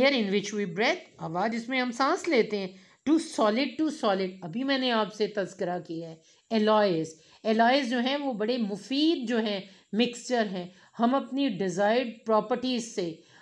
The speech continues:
अ, जो है स्ट्रेंथ हासिल कर सकते हैं और variety of product metallic base जो है वो हम हासिल कर सकते हैं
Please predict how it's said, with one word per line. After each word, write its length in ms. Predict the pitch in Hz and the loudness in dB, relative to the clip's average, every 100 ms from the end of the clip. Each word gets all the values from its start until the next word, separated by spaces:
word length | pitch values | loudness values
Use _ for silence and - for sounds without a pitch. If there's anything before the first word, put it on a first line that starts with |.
| - | -6
अ, 340 | 202 202 196 | 0 2 2
जो 180 | 190 196 | 0 -2
है 220 | 196 208 | 0 0
स्ट्रेंथ 480 | 208 - - 247 269 - | -2 -6 0 0 0 0
हासिल 340 | 247 247 262 | 0 0 -4
कर 160 | 247 247 | -2 -2
सकते 380 | 247 247 - 254 | -2 -4 -4 -4
हैं 200 | 254 - - - | -4 -8 -10 -2
और 140 | 220 | 0
variety 600 | 170 190 202 240 254 240 | 2 2 2 0 -2 -2
of 200 | 185 175 165 _ _ _ 226 | -2 -2 -8 _ _ _ 2
product 580 | 226 202 202 202 180 | 4 4 -2 -4 -4
metallic 520 | 185 190 247 277 277 185 | -2 2 2 2 -4 -2
base 240 | 190 185 | 0 0
जो 160 | 185 175 | -4 -4
है 160 | 185 | -2
वो 140 | 180 175 | -4 -4
हम 200 | 185 180 | -6 -4
हासिल 340 | 175 - 233 | -4 -4 -4
कर 160 | 233 233 | -2 -2
सकते 380 | 240 233 254 | -4 -6 -4
हैं 180 | 247 233 | -6 -6